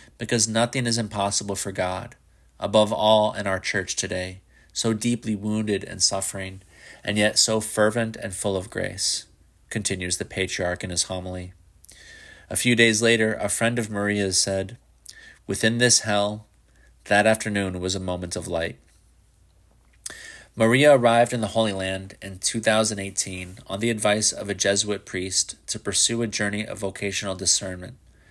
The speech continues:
She worked as a volunteer in Bethlehem and other cities and centers for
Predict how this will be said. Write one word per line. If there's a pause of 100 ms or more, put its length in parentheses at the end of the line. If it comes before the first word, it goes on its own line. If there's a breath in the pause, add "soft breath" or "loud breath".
(400 loud breath)
She
worked
as
a
volunteer
in
Bethlehem (380 loud breath)
and
other
cities
and
centers
for